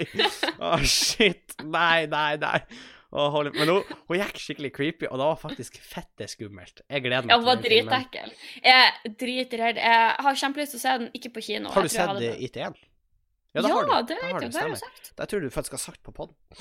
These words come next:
Speaker 2: Ja, jeg var dødsredd. Men det var gøy.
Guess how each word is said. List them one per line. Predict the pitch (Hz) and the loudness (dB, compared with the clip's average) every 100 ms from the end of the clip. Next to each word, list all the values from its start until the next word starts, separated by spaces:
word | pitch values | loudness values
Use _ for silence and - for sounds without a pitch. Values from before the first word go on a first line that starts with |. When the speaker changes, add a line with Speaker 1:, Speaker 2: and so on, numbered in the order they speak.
| - - - _ _ 311 | -14 -14 -16 _ _ 2
Speaker 2:
Ja, | 370 294 | 2 0
jeg | 294 | -4
var | 285 | -2
dødsredd. | 311 - - 381 320 - - _ _ _ - | -4 -8 -8 -4 -4 -4 -18 _ _ _ -6
Men | 262 311 302 | 0 0 0
det | 285 | 0
var | 302 | 0
gøy. | 269 | 0